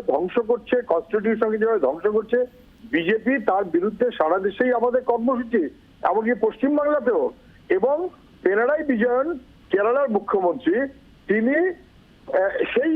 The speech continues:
ইস্যুতেই মুখ্যত দিল্লিতে বসবেন। এটা মমতা ব্যানার্জির ঘোষণার আগে থেকে ঘোষিত এবং বিজ্ঞাপিত।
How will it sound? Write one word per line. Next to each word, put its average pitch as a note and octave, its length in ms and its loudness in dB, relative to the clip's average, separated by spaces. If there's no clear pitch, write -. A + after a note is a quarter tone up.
ইস্যুতেই E4+ 360 0
মুখ্যত G#3 420 0
দিল্লিতে G#3+ 400 2
বসবেন। F3+ 440 0
এটা B3+ 280 0
মমতা G#3 400 2
ব্যানার্জির A#3+ 480 0
ঘোষণার A#3 460 0
আগে F#3+ 260 0
থেকে C4 260 0
ঘোষিত G3 400 -2
এবং C#4 300 2
বিজ্ঞাপিত। B3+ 600 -2